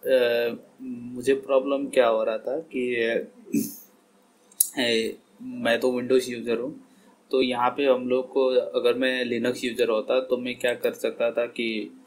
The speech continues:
एक जो एक, अ, software package है, डब्ल्यूएफ़डीवी software package है, अ, तो आप यहाँ से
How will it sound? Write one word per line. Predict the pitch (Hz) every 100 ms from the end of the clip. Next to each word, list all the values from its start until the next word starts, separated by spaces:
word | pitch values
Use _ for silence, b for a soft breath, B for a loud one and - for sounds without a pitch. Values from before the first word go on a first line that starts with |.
| B B _
एक | 113 113 110
जो | 117 110
एक, | 113 - 123
अ, | 110 107 104 101
software | 120 - 110 - 127
package | - 113 - 120 117
है, | 220 208 110
डब्ल्यूएफ़डीवी | 104 110 113 113 - 110 - 110 117 113 110
software | 113 110 - 117
package | 110 110 110 113
है, | 131
अ, | 175 _ _ b b _
तो | 113 107
आप | - 107 110
यहाँ | 110 110 107
से | 107 113 110 107 101